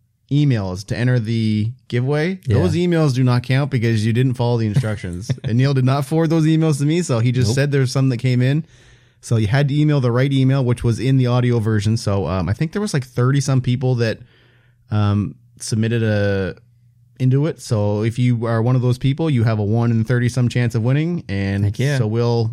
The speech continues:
Speaker 1: later this week, we'll pick a winner and pick the prize, and then we'll announce it
Speaker 2: You didn't
Speaker 1: next
Speaker 2: say the prize?
Speaker 1: I didn't announce anything yet. I just said it would
Speaker 2: Uh-huh.
Speaker 1: be a jersey.
Speaker 2: All right. Cool,
Speaker 1: So
Speaker 2: cool.
Speaker 1: we'll, we'll announce it next podcast, or we'll show you in a video or something. We'll figure it out.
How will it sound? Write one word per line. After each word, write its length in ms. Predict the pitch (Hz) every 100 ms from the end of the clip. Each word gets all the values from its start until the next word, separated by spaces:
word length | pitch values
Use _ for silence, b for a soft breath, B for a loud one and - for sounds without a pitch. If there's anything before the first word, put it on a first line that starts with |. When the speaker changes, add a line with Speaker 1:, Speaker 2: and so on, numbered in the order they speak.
| 175
Speaker 1:
later 260 | 123 127 127
this 220 | 120 123
week, 260 | 131 127 120
we'll 340 | 113 110 113 - _ -
pick 180 | 123 110
a 60 |
winner 260 | 123 139 139
and 100 | 120
pick 140 | -
the 80 | 110
prize, 400 | 117 120 139 127
and 140 | 107
then 120 | 104 104
we'll 140 | 104
announce 380 | 101 110 113 123
it 200 | 117 - B B B 185
Speaker 2:
You 120 | 104
didn't 140 | 104
Speaker 1:
next 240 | 107 101 95
Speaker 2:
say 60 |
the 0 | 110
prize? 240 | 170 - - _ _ - b b 104
Speaker 1:
I 40 |
didn't 180 | 107 110
announce 280 | 110 107 104
anything 300 | 107 98 92
yet. 100 | 92
I 40 |
just 180 | 110 -
said 120 | 120
it 40 |
would 60 | 110
Speaker 2:
Uh-huh. 60 | 107
Speaker 1:
be 80 | 104
a 40 |
jersey. 380 | 98 85 80 98 - _ _ _ _ 131
Speaker 2:
All 60 |
right. 140 | 117 - _ _ - -
Cool, 100 | 139
Speaker 1:
So 60 | 131
Speaker 2:
cool. 60 | 123
Speaker 1:
we'll, 420 | 123 120 117 - _ _ b b b b b
we'll 120 | 123 120
announce 300 | 117 127 127
it 40 |
next 240 | 113 117 -
podcast, 720 | 117 110 117 110 113 110 107
or 320 | 104 104 104
we'll 140 | 98
show 260 | - 113 107
you 180 | 104 104
in 60 |
a 60 | 98
video 240 | 101 98
or 80 | 95
something. 240 | - 82
We'll 80 | 101
figure 240 | 98 90 76
it 80 |
out. 180 | 73 73